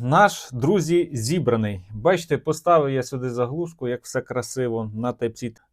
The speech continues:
Тепер наш ліхтар буде заряджати з потужністю п'ятнадцять ватт, і ємність тут п'ятнадцять тисяч міліампер, і цю штуку можна використовувати вже як,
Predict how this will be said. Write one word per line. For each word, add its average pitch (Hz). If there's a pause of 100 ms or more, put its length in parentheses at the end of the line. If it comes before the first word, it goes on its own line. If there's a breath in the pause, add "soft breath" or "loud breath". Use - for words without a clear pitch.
(140)
Тепер 143
наш 131
ліхтар 120
буде 113
заряджати 113
з -
потужністю 117
п'ятнадцять 110
ватт, 135
і 113
ємність 117
тут 110
п'ятнадцять 127
тисяч 110
міліампер, 110
і 110
цю 113
штуку 135
можна 113
використовувати 104
вже 104
як, 101